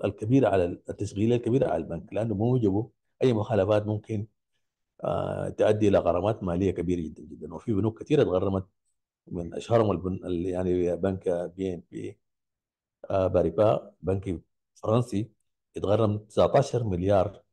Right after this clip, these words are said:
سوري، تسعة مليار دولار، آه، لمخالفات ماليه يعني في، يعني ما اوفى التزامه او ما اوفى ضوابط الالتزام. بالتالي ال-،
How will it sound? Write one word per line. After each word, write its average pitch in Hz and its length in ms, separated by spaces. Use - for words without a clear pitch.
سوري، - 200
تسعة 139 260
مليار 95 420
دولار، 87 420
آه، 98 120
لمخالفات 101 720
ماليه 87 380
يعني - 200
في، - 300
يعني 95 220
ما 104 100
اوفى 107 200
التزامه 92 440
او 90 300
ما 110 100
اوفى 117 180
ضوابط 95 360
الالتزام. - 400
بالتالي 127 360
ال-، 85 720